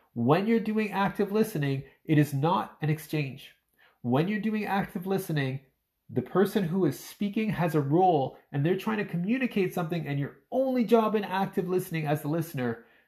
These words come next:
is to make sure you understand and to respond without judgment. Um, there's, there's good information online. I work with people on this, so I have other shows about active listening, and it's also something I work with clients on. So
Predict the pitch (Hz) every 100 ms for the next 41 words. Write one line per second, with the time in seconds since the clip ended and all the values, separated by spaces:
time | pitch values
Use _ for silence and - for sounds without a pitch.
0 | _ _ - 156 160 151 170 160 - 160
1 | 151 147 151 147 - - 131 165 214 -
2 | _ _ _ - 165 156 151 143 - 151
3 | 151 151 143 143 151 135 113 123 123 113
4 | 101 - _ _ _ _ _ _ _ _
5 | - - 139 131 127 139 131 - 135 143
6 | 165 180 175 156 156 151 131 143 147 151
7 | - 123 139 151 147 147 147 143 147 135
8 | 135 - - _ - 131 113 113 - _
9 | _ - 123 151 143 135 135 - 123 123
10 | 127 123 131 135 120 120 127 - 127 127
11 | 127 _ _ _ - 120 117 110 104 104
12 | 131 - 123 120 120 123 117 110 104 110
13 | 113 - 110 107 104 - 107 107 - 110
14 | 101